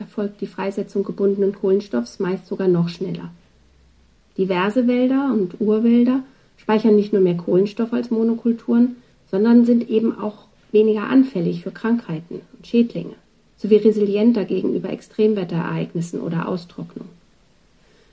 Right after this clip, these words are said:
Bezieht man in die Kohlenstoffkalkulation auch noch den in Monokulturen nötigen Einsatz von Kunstdüngern und Pflanzenschutzmitteln mit ein,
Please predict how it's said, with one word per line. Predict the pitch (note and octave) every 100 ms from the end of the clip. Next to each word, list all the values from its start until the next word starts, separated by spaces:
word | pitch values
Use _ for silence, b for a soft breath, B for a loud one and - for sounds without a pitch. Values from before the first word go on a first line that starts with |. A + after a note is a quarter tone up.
| _
Bezieht | A#3 C4 C#4
man | C#4+ C#4
in | A#3+
die | A3
Kohlenstoffkalkulation | - C4 C4 - A3+ - A3 G#3+ A3+ G#3 G#3 A3 G#3 G#3
auch | G#3+ A3
noch | G3+
den | G#3 G3+
in | G3
Monokulturen | F#3+ A3 B3 A#3+ G3+ - G3+ F#3+
nötigen | F#3+ F#3+ G3 F#3+ G3
Einsatz | F#3 F3+ F3+
von | - F3+
Kunstdüngern | E3+ C4+ C4 - F3+ E3+ E3+
und | F3
Pflanzenschutzmitteln | - A3+ A#3+ G3 E3+ - - F3 E3 D#3+
mit | D#3 -
ein, | D#3+ F3+